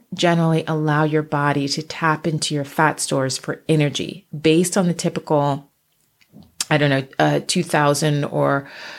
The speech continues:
or more calorie diet. Instead, your body is still burning through the carbohydrates or glucose that it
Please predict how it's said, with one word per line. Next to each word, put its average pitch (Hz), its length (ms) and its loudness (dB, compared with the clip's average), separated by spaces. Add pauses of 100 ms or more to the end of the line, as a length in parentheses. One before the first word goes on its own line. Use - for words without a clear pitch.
(340)
or 165 140 4
more 147 640 2 (440)
calorie 151 520 2
diet. - 560 -4 (380)
Instead, 180 720 2
your 165 180 2
body 175 540 0 (100)
is 165 100 -4
still 185 520 2
burning 151 640 0
through 143 760 0
the 151 100 0
carbohydrates 156 1120 0
or 147 160 2
glucose 202 720 -2
that 139 240 0
it 139 260 2